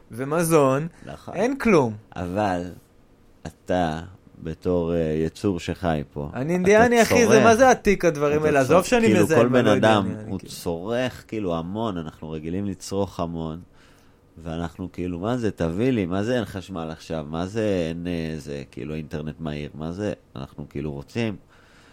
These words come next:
Speaker 2: ויש לזה מחיר שאנחנו לא רואים, כאילו, לכל המכשירים האלה ולכל הקרינה הזאת שאנחנו, אה, מסתובבים בה.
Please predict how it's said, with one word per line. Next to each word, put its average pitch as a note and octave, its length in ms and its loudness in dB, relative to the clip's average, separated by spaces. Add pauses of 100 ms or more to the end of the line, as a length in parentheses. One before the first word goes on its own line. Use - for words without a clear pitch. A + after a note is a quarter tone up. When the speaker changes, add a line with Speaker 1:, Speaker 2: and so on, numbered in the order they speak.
(420)
Speaker 2:
ויש D2 560 -10
לזה B2 560 -2
מחיר B2 320 -4
שאנחנו F#2+ 340 -6
לא G2+ 160 2
רואים, G#2+ 480 -2
כאילו, D#2+ 340 -4
לכל D2 280 -6
המכשירים D#2+ 600 -8
האלה D#2+ 220 -4
ולכל D#2 360 -8
הקרינה D2+ 640 -8
הזאת D2 240 -12
שאנחנו, D2+ 280 -16
אה, - 600 -20 (520)
מסתובבים D2 500 -10
בה. B1+ 80 -12